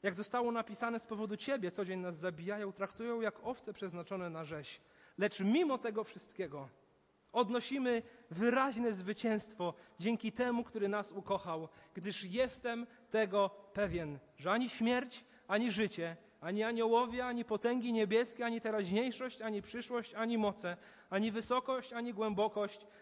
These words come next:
ani żadne inne stworzenie nie zdoła nas odłączyć od miłości Bożej, która jest w Chrystusie Jezusie, naszym Panu.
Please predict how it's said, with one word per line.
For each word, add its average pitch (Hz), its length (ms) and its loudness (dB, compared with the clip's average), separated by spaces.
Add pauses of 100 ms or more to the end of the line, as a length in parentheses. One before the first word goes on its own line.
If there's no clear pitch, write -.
ani 208 260 2
żadne 247 540 0 (120)
inne 214 340 0
stworzenie 180 680 -2 (260)
nie 160 160 -4
zdoła 208 360 4
nas 196 220 -4
odłączyć 180 640 -4 (200)
od 156 180 -4
miłości 202 600 -2
Bożej, 170 520 0 (200)
która 165 340 -2
jest 190 360 -2
w - 100 -20
Chrystusie 220 800 -2 (240)
Jezusie, 165 640 -2 (240)
naszym 165 500 0 (160)
Panu. 151 360 4